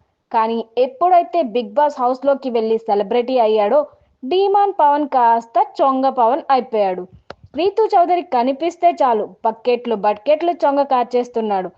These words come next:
అన్నపూర్ణ స్టూడియో నుంచి మనోడు ఊరు తణుకు వరకు ఈ చొంగ ప్రవహించేట్టుగా అసలు గ్యాపే ఇవ్వడం లేదు. నేటి Bigg Boss లైవ్ ఎపిసోడ్ చూస్తే, వామ్మో, రీతూ చౌదరి, డీమాన్ పవన్లు చేశారయ్యా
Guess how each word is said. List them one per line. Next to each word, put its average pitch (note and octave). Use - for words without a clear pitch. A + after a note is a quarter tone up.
అన్నపూర్ణ F#4
స్టూడియో D4
నుంచి C4+
మనోడు C4
ఊరు C#4
తణుకు A3+
వరకు B3
ఈ E4+
చొంగ C4+
ప్రవహించేట్టుగా B3+
అసలు C#4
గ్యాపే A3
ఇవ్వడం D#4
లేదు. G3+
నేటి G4+
Bigg C#4+
Boss D#4
లైవ్ C4+
ఎపిసోడ్ C#4
చూస్తే, B3
వామ్మో, C4
రీతూ C#4
చౌదరి, E4+
డీమాన్ C#4
పవన్లు C4
చేశారయ్యా A#3+